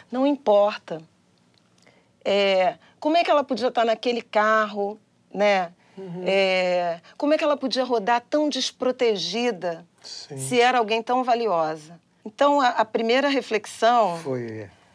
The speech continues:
Speaker 2: nesse
Speaker 1: foi,
Speaker 2: sentido.
Speaker 1: a gente precisa se valorizar, né, no sentido da segurança física,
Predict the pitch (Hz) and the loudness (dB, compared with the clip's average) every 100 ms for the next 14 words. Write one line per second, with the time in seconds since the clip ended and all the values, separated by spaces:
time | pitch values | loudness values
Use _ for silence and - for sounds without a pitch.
0 | _ 123 123 - - 226 226 226 214 208 | _ -18 -18 -8 4 6 6 4 0 2
1 | 214 214 233 254 - 240 - - 226 220 | 2 2 -2 -4 -6 -8 -8 -4 0 0
2 | 202 - 220 220 214 _ _ _ _ _ | -2 0 2 2 -2 _ _ _ _ _
3 | _ _ _ _ _ _ _ _ _ _ | _ _ _ _ _ _ _ _ _ _
4 | _ _ _ _ _ _ _ _ - 254 | _ _ _ _ _ _ _ _ -10 -4
5 | 269 262 240 220 214 180 175 175 196 220 | -2 2 4 4 2 -2 0 2 2 -4
6 | _ - 202 196 175 170 185 - 185 180 | _ -4 -2 0 -2 -8 -12 -8 -6 -2
7 | 202 214 214 196 196 233 277 262 - 202 | 0 0 0 2 2 2 0 -6 -6 -6
8 | 202 208 202 - - | -4 -6 -10 -14 -16